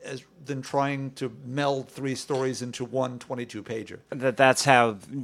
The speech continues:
Speaker 2: Journey into Mystery has felt. You know, almost like that, where you, where you have that kind of sense of adventure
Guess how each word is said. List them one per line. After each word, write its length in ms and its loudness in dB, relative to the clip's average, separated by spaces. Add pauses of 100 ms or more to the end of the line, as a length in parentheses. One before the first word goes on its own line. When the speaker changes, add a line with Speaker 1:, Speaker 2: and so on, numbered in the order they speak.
(160)
Speaker 2:
Journey 320 8
into 200 2
Mystery 400 4
has 280 6
felt. 480 4 (580)
You 140 2
know, 160 6
almost 380 6
like 180 8
that, 200 2
where 140 2
you, 220 -2
where 160 0
you 140 -2
have 360 0 (360)
that 420 0
kind 220 2
of 100 0
sense 260 0
of 120 -4
adventure 680 -2